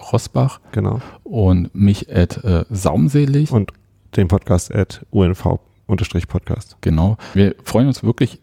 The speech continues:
Speaker 1: sehr über Feedback, über Kommentare. Ich, äh, freue mich auch wirklich immer über Anregungen und ich muss auch sagen, es kommt wirklich viel dazu,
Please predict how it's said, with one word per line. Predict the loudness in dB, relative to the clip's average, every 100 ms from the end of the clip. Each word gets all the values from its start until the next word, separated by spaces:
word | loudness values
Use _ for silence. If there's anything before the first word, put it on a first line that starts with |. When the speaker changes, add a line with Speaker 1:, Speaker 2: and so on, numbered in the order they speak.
| -8
Speaker 1:
sehr | 0 2 4
über | 2
Feedback, | -2 -2 -2 0
über | 2 0
Kommentare. | 2 2 2 2 2 2 2 0 -2
Ich, | -6 -6 -6
äh, | -6 -4 -8 -14 -20
freue | -2 2
mich | 2 0
auch | -6 -14 _ _
wirklich | -4 -4 -2
immer | 2 2 2
über | 2 0 0
Anregungen | 0 2 2 2 2 2
und | 2 -2
ich | -4 -4
muss | -2 -2
auch |
sagen, | 0 0 0
es | 0
kommt | 0 0 -2
wirklich | -4 -4 -8
viel | -16 -6 0 0 0 -6 -10
dazu, | -4 -2 0 0